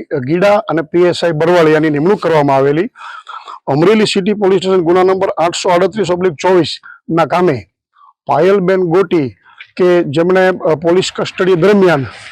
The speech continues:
તેમના ઉપર ત્રાસ ગુજારવામાં આવેલ, માર મારવામાં આવેલ એવા આક્ષેપો કરેલ હોય, જે અનુસંધાને, અ, ભોગ બનનાર બેનનું આજે, અ, ટીમના મેમ્બર સાથે,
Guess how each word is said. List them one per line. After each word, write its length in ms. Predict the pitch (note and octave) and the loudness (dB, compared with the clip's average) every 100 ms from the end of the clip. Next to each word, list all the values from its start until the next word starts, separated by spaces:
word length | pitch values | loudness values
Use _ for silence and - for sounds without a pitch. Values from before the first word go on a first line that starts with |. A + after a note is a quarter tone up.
| - | -6
તેમના 300 | F3 F3+ F#3+ | -4 0 2
ઉપર 420 | F3+ F#3 G3+ C#3 A#2 - - - - - - | 2 2 2 0 -4 -16 -20 -20 -20 -18 -6
ત્રાસ 320 | E3 F#3+ D#3+ | 0 2 2
ગુજારવામાં 500 | F3+ F3+ F#3+ F#3+ F#3+ | 0 2 2 2 2
આવેલ, 180 | F#3+ G3+ | 4 2
માર 260 | E3 F#3 | 4 2
મારવામાં 380 | F#3 F3+ F3+ D#3+ | 4 4 4 4
આવેલ 160 | D#3 D3 | 2 2
એવા 160 | E3+ | 2
આક્ષેપો 420 | C#3+ C#3 - F#3+ F3+ | 2 0 -2 -2 2
કરેલ 240 | G3 F#3 | 2 4
હોય, 240 | F#3+ G3 C3+ - - - - - | 4 4 2 -2 -10 -10 -8 0
જે 120 | F3+ | 2
અનુસંધાને, 680 | F3 G3+ D3+ G3 G3+ G3+ G#3 A3 - _ - | 4 2 2 0 2 2 0 -2 -10 _ -10
અ, 160 | C#3 C3 | -2 -2
ભોગ 320 | B2+ A#2+ E3 | -2 -2 -2
બનનાર 360 | D#3+ F3+ G3 F3 | 0 0 2 2
બેનનું 480 | E3 F#3 G3+ G3+ F3+ | 0 0 2 2 2
આજે, 340 | F3 G3+ G3 - - | 4 2 0 -6 -2
અ, 160 | D3 | 0
ટીમના 540 | C3+ E3+ F#3+ F#3+ F#3+ F#3 | 0 0 0 0 0 0
મેમ્બર 320 | E3+ F#3 F#3 | 0 0 -2
સાથે, 400 | F#3+ F3+ F#3+ | -2 0 0